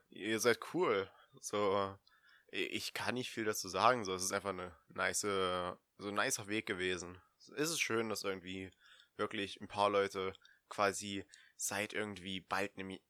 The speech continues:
ja, doch eigentlich schon seit einem, ungefähr einem halben Jahr oder so dabei sind, was halt einfach voll nice ist, so.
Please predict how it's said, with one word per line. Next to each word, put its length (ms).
ja, 260
doch 220
eigentlich 180
schon 220
seit 140
einem, 180
ungefähr 340
einem 200
halben 260
Jahr 160
oder 120
so 120
dabei 400
sind, 320
was 140
halt 120
einfach 460
voll 460
nice 400
ist, 300
so. 340